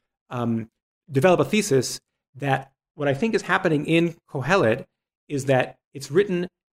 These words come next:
you know, in, in the form of, of King Solomon, channeling, echoing, reflecting, however you want to call it, on what Adam's life was like. Adam, they, because he could identify with that life, he wrote as if it was, in some ways, wrote as if it was Adam. They, you,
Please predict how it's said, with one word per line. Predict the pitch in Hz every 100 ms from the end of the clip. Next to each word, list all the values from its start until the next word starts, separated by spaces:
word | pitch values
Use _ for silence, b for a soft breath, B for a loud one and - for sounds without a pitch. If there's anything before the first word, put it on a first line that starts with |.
| _ _ _ _ _ _ _ _ _ _ _ - -
you | 131
know, | 113
in, | 147 151
in | 180 175
the | 180
form | 185 175
of, | 165 135
of | 160 147
King | 175 175
Solomon, | - 113 110 143 - _ _ _ _ _ _
channeling, | - - 175 185 180 180 180 -
echoing, | 175 - 175 175 156
reflecting, | 139 165 160 160
however | 147 147
you |
want | 135
to | 131
call | 208 208
it, | 151 - -
on | 160 160
what | 156 160 151
Adam's | 151 143 113
life | 117 120 - _ _ _ _
was | 131 110
like. | 98 - _ _ _ _ _ 143
Adam, | 147 147 - _
they, | 151 143 147
because | 139 135 170
he | 151
could | 131
identify | 127 196 143
with | 120
that | 113
life, | 120 135
he |
wrote | 127 160 180 -
as | 139
if | 185
it | 190
was, | 185
in | 185 147
some | 208
ways, | 233 139
wrote | 120 165
as | 156
if | 170
it |
was | 175
Adam. | 190 160 117 _ _ _ _ _ _ _
They, | 139 139
you, | 143 151 139